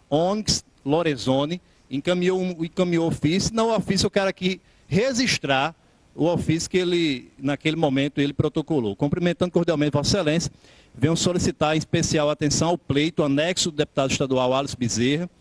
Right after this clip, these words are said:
que requer sócio para o reconhecimento da produção salineira como atividade de utilidade pública nos termos do Código Florestal, assim descrito. É,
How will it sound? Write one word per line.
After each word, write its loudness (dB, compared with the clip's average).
que 0
requer 0
sócio 0
para 0
o 2
reconhecimento 0
da 0
produção 0
salineira 0
como 2
atividade 0
de 2
utilidade -2
pública -2
nos 0
termos 0
do 0
Código -2
Florestal, 0
assim -2
descrito. -8
É, -2